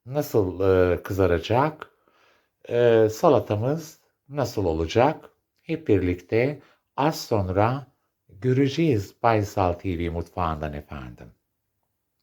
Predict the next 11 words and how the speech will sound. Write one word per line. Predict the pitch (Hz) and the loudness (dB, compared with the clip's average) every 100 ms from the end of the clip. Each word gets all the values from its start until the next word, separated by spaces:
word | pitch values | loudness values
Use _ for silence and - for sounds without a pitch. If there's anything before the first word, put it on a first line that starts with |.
| _ _ _ _ _ _ - - - - - - | _ _ _ _ _ _ -20 -20 -20 -20 -8 2
Bu | 175 | 4
arada | 139 107 92 110 151 156 _ _ - | 6 4 2 0 -2 -8 _ _ -2
oruç | 123 139 - | -2 -2 -6
tutanlara | 104 120 104 98 95 92 120 151 _ _ _ _ _ _ _ _ _ | -4 0 0 2 2 2 0 -6 _ _ _ _ _ _ _ _ _
Allah | 120 113 117 127 | 0 2 2 0
kabul | - 107 107 | -2 2 4
etsin, | 98 92 - 101 104 127 - _ _ _ | 4 2 -6 -6 -4 -6 -12 _ _ _
tutamayan | - - 151 139 104 95 113 123 - | -14 -6 -4 2 4 4 2 -6 -8
yaşlılara, | 104 117 120 - 123 117 104 104 127 135 _ _ _ | 0 2 0 -2 2 4 4 2 0 -8 _ _ _
hastalara | - 113 113 - 117 107 95 90 | -6 -4 -4 0 2 4 2 2
da | 101 131 | 0 0